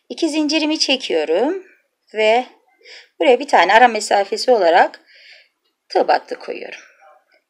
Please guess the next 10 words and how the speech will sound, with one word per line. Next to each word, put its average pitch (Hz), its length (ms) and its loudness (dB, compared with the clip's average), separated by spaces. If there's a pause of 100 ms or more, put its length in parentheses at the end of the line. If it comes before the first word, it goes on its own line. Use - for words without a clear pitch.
(680)
Bir 339 180 0
defa 330 360 6
tığımı 311 340 0
doladım 285 680 4 (200)
ve 214 340 4 (500)
yandaki 220 440 -2
tığ 302 200 -2
battıma 202 420 0
girip 262 560 -4 (320)
bir, 233 540 0